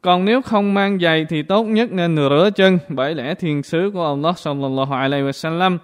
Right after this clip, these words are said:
không bắt làm trái với hiện trạng của đôi bàn chân. Nếu đôi bàn chân đang mang giày thì người sallallahu alaihi wasallam lau giày, còn nếu đôi bàn chân không mang giày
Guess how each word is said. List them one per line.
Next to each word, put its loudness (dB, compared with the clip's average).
không 0
bắt 0
làm 2
trái -2
với -2
hiện -2
trạng -4
của -4
đôi 2
bàn 0
chân. 4
Nếu 2
đôi 4
bàn 2
chân 2
đang 2
mang 0
giày 0
thì -4
người -2
sallallahu -2
alaihi 0
wasallam -2
lau 0
giày, 2
còn -4
nếu -2
đôi 2
bàn -4
chân -4
không -6
mang -4
giày 2